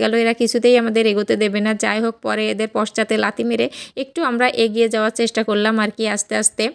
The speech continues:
এই হাঁসগুলো দেখলে আমার খুব ভয় লাগে। ছোটোবেলায় একবার দৌড়ানি খেয়েছি। আপনারাও কে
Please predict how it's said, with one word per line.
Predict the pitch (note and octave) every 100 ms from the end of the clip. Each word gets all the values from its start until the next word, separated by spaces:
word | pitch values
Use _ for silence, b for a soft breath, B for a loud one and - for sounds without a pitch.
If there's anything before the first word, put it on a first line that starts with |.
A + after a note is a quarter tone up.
| _ - _ _ -
এই | E4 E4+
হাঁসগুলো | D4+ C#4+ D#4 D#4+
দেখলে | C4+ C#4 D4
আমার | B3 B3
খুব | C4+ C#4+ A#3
ভয় | A#3+ A3+
লাগে। | A3+ B3
ছোটোবেলায় | A#3+ G#3+ A3+ A#3 A#3
একবার | G#3 G#3+ A3+ A3+
দৌড়ানি | G#3 A3 A#3
খেয়েছি। | A#3+ G#3+ G#3
আপনারাও | G#3 F#3+ G#3 G#3+ A3+ B3
কে | A#3